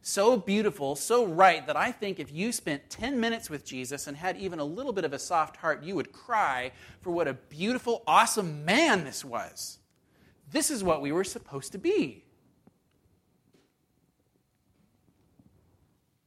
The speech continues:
He's born into the line of the great kings we find in our Luke passage.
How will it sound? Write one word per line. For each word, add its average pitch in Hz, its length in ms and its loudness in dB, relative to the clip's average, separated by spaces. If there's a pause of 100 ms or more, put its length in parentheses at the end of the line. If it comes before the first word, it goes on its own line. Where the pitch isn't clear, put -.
(800)
He's 156 200 -4
born 180 360 0
into 160 220 -8
the 135 100 -2
line 131 320 0
of 123 80 -10
the 117 60 -16
great 135 300 -4
kings 143 580 -8 (2000)
we 123 60 -16
find 127 380 -4
in 117 80 -8
our 113 160 -6
Luke 131 220 -8
passage. 120 580 -12